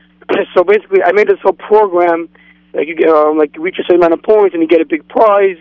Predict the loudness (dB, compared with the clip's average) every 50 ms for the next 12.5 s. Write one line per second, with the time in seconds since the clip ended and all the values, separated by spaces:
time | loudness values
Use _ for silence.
0 | _ -10 -6 -4 -2 0 2 2 4 2 2 2 2 2 2 0 0 -2 -2 -2
1 | -2 -2 -2 0 -2 -2 -2 -6 -6 -2 0 0 0 0 _ -4 -2 0 0 0
2 | -2 -2 -2 -2 -2 -2 -4 -4 -2 0 0 0 -2 -6 _ _ _ _ _ _
3 | _ -8 -4 -2 -2 -2 -2 -2 -2 -2 -2 -4 -2 0 0 0 2 0 -4 -4
4 | -4 -2 -2 0 -2 -2 -2 -4 -4 -2 -2 0 0 0 2 2 0 0 0 -2
5 | -4 -6 -4 -2 -2 -2 -2 -4 _ _ _ _ _ _ _ -4 -2 -2 0 0
6 | 0 0 0 -2 -6 _ _ _ _ _ _ _ -20 -6 -2 0 0 2 2 0
7 | 0 -2 -4 -2 -2 0 0 0 0 0 0 0 -2 -4 -8 -12 _ _ _ _
8 | _ _ _ _ _ _ 0 0 0 0 -4 -6 -8 -2 0 2 2 4 2 2
9 | 0 -4 -4 -2 -2 -2 -2 -2 -6 -4 -4 -4 -4 -6 -4 -2 0 0 0 0
10 | -2 -2 -2 -6 -4 -4 -2 -2 0 2 2 2 2 2 2 0 2 2 0 0
11 | -2 -4 -6 -8 -8 -10 -10 -6 -4 -4 -2 -2 -2 0 0 0 -2 -2 -6 -8
12 | -4 -2 -2 -2 -2 _ -2 -2 -2 -4